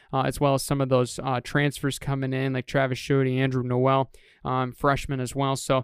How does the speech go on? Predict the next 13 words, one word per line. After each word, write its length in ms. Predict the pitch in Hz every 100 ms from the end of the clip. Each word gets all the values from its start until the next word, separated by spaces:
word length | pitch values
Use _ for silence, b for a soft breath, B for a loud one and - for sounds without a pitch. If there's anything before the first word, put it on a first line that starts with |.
| b b b
uh, 160 | 147 139
I 100 | 147
think 260 | 151 185 -
you 100 | 165
look 220 | 165 160
really 540 | 151 147 156 151 143 131 _ _ _
at 160 | 147 143
what 240 | 151 151
this 180 | 156 -
team 300 | - 156 151
did 180 | 147 135
last 400 | 135 147 147 -
year. 220 | 131 131